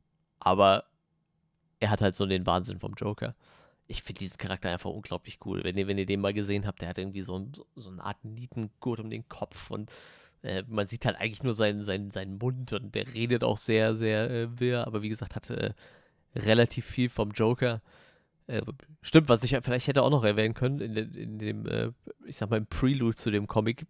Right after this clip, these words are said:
der auch mit in diesem Sammelband drin ist, also Epilog, Prelude, ist alles mit drin. Sagt, ihr kriegt ja echt ein schönes Paket, wenn ihr euch das holt, auch wie gesagt, wenn das Ding achtundzwanzig Euro kostet.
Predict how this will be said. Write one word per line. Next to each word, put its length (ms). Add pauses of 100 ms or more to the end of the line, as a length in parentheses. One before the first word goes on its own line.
(480)
der 180
auch 160
mit 140
in 80
diesem 240
Sammelband 440
drin 140
ist, 200
also 180
Epilog, 440
Prelude, 380
ist 120
alles 220
mit 140
drin. 160 (600)
Sagt, 220
ihr 60
kriegt 200
ja 80
echt 160
ein 40
schönes 200
Paket, 300
wenn 80
ihr 60
euch 80
das 180
holt, 200
auch 220
wie 80
gesagt, 260
wenn 80
das 100
Ding 160
achtundzwanzig 400
Euro 160
kostet. 340